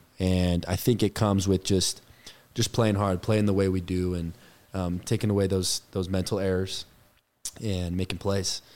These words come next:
And I think what we've done really well thus far is making those big plays and big moments. And if we do that, if we stick with that,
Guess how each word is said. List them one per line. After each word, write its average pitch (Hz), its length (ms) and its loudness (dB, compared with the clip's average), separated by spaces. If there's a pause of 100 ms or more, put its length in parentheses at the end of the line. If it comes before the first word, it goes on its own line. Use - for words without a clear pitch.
(280)
And 98 140 -2
I 95 40 0
think 98 260 -2
what 104 200 0
we've 110 180 2
done 104 220 2
really 104 200 2
well 95 220 0
thus 95 180 -2
far 92 280 -2
is 92 280 -6
making 95 280 -2
those 87 160 -4
big 87 220 -6
plays 90 280 -4
and 87 100 -4
big 85 160 -6
moments. 85 420 -6
And 87 100 -4
if - 100 -12
we 101 100 0
do 98 180 -2
that, 92 280 -2
if - 100 -20
we 95 80 -4
stick 95 280 -4
with 95 140 -6
that, 90 340 -2